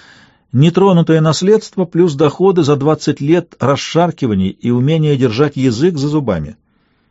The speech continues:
Это циничные соображения, но людям ничто человеческое не чуждо, и я, внешний наблюдатель, их прекрасно понимаю.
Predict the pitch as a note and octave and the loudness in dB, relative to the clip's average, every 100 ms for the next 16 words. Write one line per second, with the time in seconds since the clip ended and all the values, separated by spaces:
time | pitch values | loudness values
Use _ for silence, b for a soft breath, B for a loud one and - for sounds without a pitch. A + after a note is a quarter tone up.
0 | _ _ _ _ _ _ - B2+ C#3+ C3+ | _ _ _ _ _ _ -2 0 0 0
1 | - F3+ A3 - A#2+ G#2 G2+ G2 G2 E2+ | 2 4 4 2 -2 -2 -2 -2 -2 -4
2 | F2 D#2 - - - - F#3+ F3 C3 F3+ | -6 -10 -14 -20 -14 -10 -8 -6 -2 -2
3 | D3+ B2 A2+ A#2 B2+ - A#2+ A2+ G#2+ - | 0 0 0 -2 -4 -2 -2 0 -2 -4
4 | A#2 G#2+ A2 F3+ G3+ E3 F3 b b b | -2 0 0 -2 -4 -2 -2 b b b
5 | b b b b b b C3+ B2+ E3+ G#3 | b b b b b b 0 2 2 2
6 | F#3+ C#3+ E3+ F3+ - C#3+ C#3 B2+ C#3 F3+ | 0 0 2 2 0 -2 0 -2 0 0
7 | G3 F3 D#3+ - D3+ C3 C#3+ - B2+ C3+ | 0 0 -2 -2 -2 0 0 -2 -4 -4
8 | A#2+ E2+ D2 | -2 -4 -8